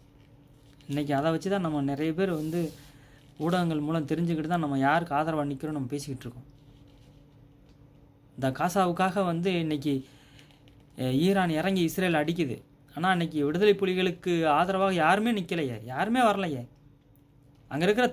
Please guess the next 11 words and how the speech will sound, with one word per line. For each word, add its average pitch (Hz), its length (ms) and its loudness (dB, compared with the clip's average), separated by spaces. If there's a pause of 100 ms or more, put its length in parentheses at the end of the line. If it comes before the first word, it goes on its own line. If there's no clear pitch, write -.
தமிழர்கள்லாம் 214 680 4
வந்து 196 420 -4 (540)
அழுது 220 460 2 (1040)
கண்ணீர் 208 380 0
விட்டு 196 240 2
இரத்தக்கரையோடு 233 760 4
நின்றாங்க. 190 440 2 (4000)
எல்லாரும் 160 380 0
வீடியோல 160 280 2
பார்த்திருப்போம் 131 400 -4
நம்ம. 120 220 -6